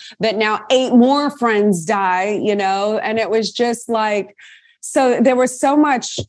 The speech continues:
like, pain and torment covered up with what seemed like a very happy, fun, wild, like, woo, crazy lifestyle that looked on the outside like it would just be so fun. But what was occurring inside was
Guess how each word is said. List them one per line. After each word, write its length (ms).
like, 340
pain 380
and 220
torment 840
covered 680
up 360
with 220
what 260
seemed 520
like 400
a 80
very 320
happy, 440
fun, 460
wild, 440
like, 240
woo, 680
crazy 560
lifestyle 1000
that 160
looked 300
on 160
the 100
outside 480
like 180
it 120
would 160
just 200
be 140
so 280
fun. 480
But 180
what 180
was 160
occurring 460
inside 560
was 200